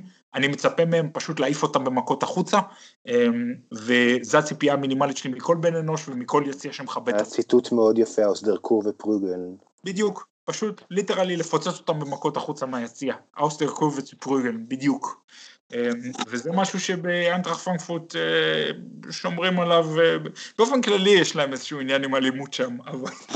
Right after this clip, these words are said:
Speaker 1: אבל, אה, אבל, אה, גם בעניין הזה אני חושב שמה שנקרא, אנחנו אמנם לא נתמוך באלימות, אבל במקרה הזה אני גם לא חושב שנגנה אותה.
Speaker 2: כן,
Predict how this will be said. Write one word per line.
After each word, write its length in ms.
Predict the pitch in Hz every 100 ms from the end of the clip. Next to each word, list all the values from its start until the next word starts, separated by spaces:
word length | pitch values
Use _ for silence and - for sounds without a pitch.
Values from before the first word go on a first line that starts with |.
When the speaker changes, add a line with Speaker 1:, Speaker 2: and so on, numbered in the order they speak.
| 208 156 160 208 233 160
Speaker 1:
אבל, 460 | 143 143 143 143 143
אה, 340 | 139 139 135
אבל, 380 | 143 139 139 139
אה, 340 | 139 139 139 139
גם 240 | 139 151 147
בעניין 380 | 139 135 147 143
הזה 340 | 123 143 147
אני 140 | 131
חושב 260 | 123 - 139
שמה 920 | - 147 135 135 - - _ - 139
שנקרא, 420 | 143 156 143 151 151
אנחנו 500 | 175 143 135 143 135
אמנם 340 | 139 170 160
לא 180 | 151 165
נתמוך 380 | 156 196 220 190
באלימות, 520 | 196 185 165 160 156
אבל 160 | 139
במקרה 360 | 139 135 131 147
הזה 160 | 143 143
אני 80 |
גם 180 | 135 127
לא 40 | 123
חושב 240 | 131 127
שנגנה 500 | - 123 120 123 123
אותה. 240 | 110 - 98
Speaker 2:
כן, 60 | -